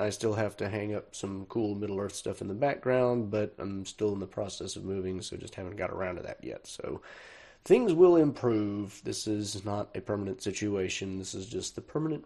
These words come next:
room. So with that said, the point of this video is to discuss all of the stories that Tolkien wrote that are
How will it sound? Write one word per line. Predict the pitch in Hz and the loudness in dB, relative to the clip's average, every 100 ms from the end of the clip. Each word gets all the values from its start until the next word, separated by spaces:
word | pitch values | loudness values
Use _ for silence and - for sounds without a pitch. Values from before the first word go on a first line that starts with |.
| - | -8
room. | 98 101 87 60 57 - - - - - - _ | -4 -2 -2 -6 -10 -16 -20 -20 -20 -20 -20 _
So | - 104 | -2 0
with | 101 | 2
that | 110 127 - | 4 4 4
said, | - 139 123 117 - - | 2 6 8 6 2 -6
the | 117 | -6
point | - _ - 170 - | -6 _ 0 0 2
of | 120 110 165 | -2 -2 -2
this | 262 - | -4 -2
video | 180 180 175 165 160 | 0 4 6 8 6
is | 135 135 120 | 4 2 2
to | - 135 | 0 -2
discuss | 120 107 - 117 110 - _ | -2 0 4 4 2 -6 _
all | - 160 214 208 180 | 4 8 8 8 6
of | 139 107 | 0 -2
the | |
stories | 101 - 110 104 98 92 | -4 0 2 2 0 -2
that | - 95 - | -2 -4 -2
Tolkien | 113 101 - 101 95 | -4 -4 -4 -4 -2
wrote | 95 98 98 | -2 -4 -4
that | 104 92 | -6 -4
are | 90 92 | -4 -6